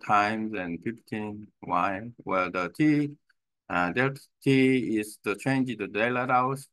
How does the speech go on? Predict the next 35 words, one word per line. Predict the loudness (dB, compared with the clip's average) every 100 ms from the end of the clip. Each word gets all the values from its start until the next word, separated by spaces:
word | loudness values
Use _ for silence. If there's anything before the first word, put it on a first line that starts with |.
| -8
from | -6 -4
day | -2 -2 -2
or | -4 -6 -4
one | -2 0 0
day | 0 0
to | -2 -6
the | -6 -4
next | -2 -4 -4
day. | -2 0 0 -4 -8 _ _ _ _ _ -4
Um, | 0 0 0 -2 -6 -6 -6 -10 0
arc | 4 6 4 0
cosine | 4 4 4 0 0 2 0
is | -6
the | -8
arc | -4 2 2 0 -4
cosine | -4 -2 0 0 0
function, | -4 -4 -4 -2 0
inverse | 0 2 2 2
cosine. | -2 -2 -4 -6 -6 -12 _ _ _ _ 2
Tangent | 4 4 2
is | 0 -2
tangent | -4 -2 -6 -6
function. | -8 -8 -10 -4
What | 2 4 4
is | 0 0 -6
the | -4 -2
geographic | 0 2 4 2 0 -4
latitude | 0 0 -2 -8 -6
of | -4 -2 -4
the | -8
location? | -8 -8 -8 -10 -12 -16 -16 _ _ _ _
Solar | 4 6
declination | 6 2 4 4 2 0 -4 -4
is | -6
the | -6 -4